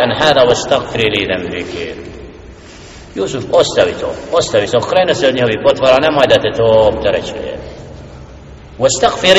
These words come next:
a ti traži oprost zbog onoga što si počinila. Pokaj se, priznaj grešku. إِنَّكِ كُنْتِ مِنَ الْخَاطِئِينَ. Zaista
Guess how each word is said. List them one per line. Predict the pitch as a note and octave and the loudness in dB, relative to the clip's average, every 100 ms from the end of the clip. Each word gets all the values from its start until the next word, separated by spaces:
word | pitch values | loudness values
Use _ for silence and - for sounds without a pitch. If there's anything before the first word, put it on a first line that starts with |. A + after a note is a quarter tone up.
| G3 D#3 | 6 6
a | - | 6
ti | C4+ C4+ F#3+ | 6 4 6
traži | G3+ A#3+ A#3+ G#3+ C4 B3 - - - - - - - - - - - - - A3 C4 | 6 8 6 6 6 4 2 -2 -4 -6 -8 -10 -12 -14 -14 -16 -18 -18 0 4 6
oprost | - D#5+ - - - - - - | 6 6 6 4 2 0 -2 -4
zbog | - F#3 G3+ G3 | 0 6 6 8
onoga | A#3 G#3+ G3 F3 | 6 8 8 6
što | F#3+ | 4
si | - - | 2 2
počinila. | - G2+ - - - - - - - - | 0 0 -4 -6 -6 -10 -10 -12 -14 4
Pokaj | C#4+ D#4 - F#3 C#3+ | 4 6 6 6 4
se, | - - - - - - - - - - - | 2 2 0 -4 -6 -8 -8 -10 -12 -14 -2
priznaj | - C#4+ A3+ G3+ | 4 6 6 6
grešku. | F3+ E3+ - - - - - - - - - - - - - - - - - B3+ C4+ | 6 4 4 0 -2 -4 -6 -8 -10 -10 -12 -12 -14 -16 -18 -18 -20 -20 -2 4 4
إِنَّكِ | A#3+ G#3+ F#3 F3 D#3+ | 6 4 4 2 2
كُنْتِ | D#3 B2 | 2 0
مِنَ | A#2 | 0
الْخَاطِئِينَ. | G#2+ - D#2 D2+ - - - - - - - - - | 0 0 -4 -6 -10 -12 -12 -14 -16 -16 -18 -20 -2
Zaista | C#3+ E3 E3 D3+ | 2 2 4 2